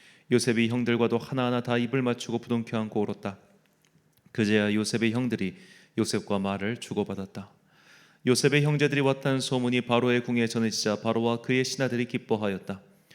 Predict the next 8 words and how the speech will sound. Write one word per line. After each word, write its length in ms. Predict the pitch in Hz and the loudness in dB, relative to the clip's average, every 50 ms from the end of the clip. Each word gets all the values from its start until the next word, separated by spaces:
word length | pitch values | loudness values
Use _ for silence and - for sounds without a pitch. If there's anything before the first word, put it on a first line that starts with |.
| - - - _ _ - | -20 -20 -20 _ _ 0
바로가 380 | - 117 107 110 110 110 110 | 2 4 4 4 4 4 4
요셉에게 400 | 113 113 110 - 113 117 123 135 | 2 0 0 -2 -2 0 0 0
말하였다. 560 | 123 117 110 107 101 98 95 - - 101 95 | 0 0 2 2 0 0 -2 -4 -8 -8 -8
"그대의 340 | - - 110 123 123 120 120 | -6 -4 -2 0 2 2 0
형제들에게 540 | 120 123 123 120 123 113 113 110 110 113 110 | 0 -2 -2 -2 -2 -2 0 0 0 0 0
나의 240 | 104 107 110 117 113 | 0 0 0 0 0
말을 240 | 117 117 123 131 - | -2 -2 -2 -4 -4
전하시오. 500 | - 113 107 98 95 - - 98 90 | -4 -4 -4 -4 -4 -6 -6 -6 -8